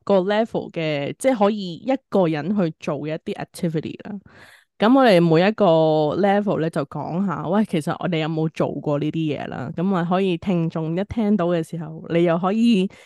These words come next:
share 一下你自己嘅一啲經歷啦。噉啊，level one我哋由淺入深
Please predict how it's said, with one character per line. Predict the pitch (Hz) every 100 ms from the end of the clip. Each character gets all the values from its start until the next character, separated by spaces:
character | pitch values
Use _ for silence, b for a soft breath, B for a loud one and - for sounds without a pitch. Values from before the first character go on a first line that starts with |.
| B -
share | - 285 254 160
一 | 233 233
下 | 208 180 175
你 | 165 170
自 | -
己 | 151 156 160
嘅 | 180 175 156 151 151 b b
一 |
啲 | 202 220
經 | - 175 180
歷 | -
啦。 | - 143 - 160 _
噉 | - 262
啊， | 202
level | 247 254 247 233
one | 220 214 214 -
我 | 180
哋 | 160 151 151
由 | 156 151
淺 | 156 - 156
入 | 180 -
深 | -